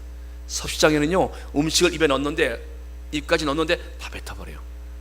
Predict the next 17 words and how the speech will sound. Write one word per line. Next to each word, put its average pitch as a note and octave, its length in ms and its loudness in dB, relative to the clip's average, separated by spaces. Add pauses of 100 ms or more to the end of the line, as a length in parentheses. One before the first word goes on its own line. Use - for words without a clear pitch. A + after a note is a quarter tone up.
(500)
삼켰는데 G3 800 2
다 - 200 -2
개운해요. G2 460 0 (1000)
결국에 B2+ 260 0
말라 B2 200 6
죽거든요. A#2+ 560 -2 (380)
결국에 A2 320 -6
바짝 - 480 -2
말라서 A2 360 -6 (280)
죽는 A#2 240 -2
병인데, A2+ 460 -4 (280)
이 - 60 -6
섭식장애가 B2 560 0
와요. E2 220 -10 (440)
출발은 D#3 380 4
어떻게 - 160 2
했습니까? C3+ 420 0